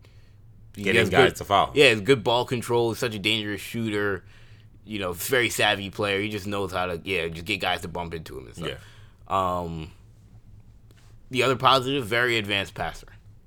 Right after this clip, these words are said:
Speaker 1: I mean, his passing level is, it's,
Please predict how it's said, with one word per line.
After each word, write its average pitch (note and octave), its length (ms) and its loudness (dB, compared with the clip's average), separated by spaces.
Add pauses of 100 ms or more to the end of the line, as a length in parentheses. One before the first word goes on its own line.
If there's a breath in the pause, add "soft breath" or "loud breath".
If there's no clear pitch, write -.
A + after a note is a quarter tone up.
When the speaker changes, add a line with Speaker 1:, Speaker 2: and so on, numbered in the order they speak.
(160)
Speaker 1:
I F2+ 100 -6
mean, F2+ 100 -6
his F#2+ 120 -6
passing G2+ 480 -2
level F2+ 360 -4
is, E2 560 -8 (1200 soft breath)
it's, - 420 -8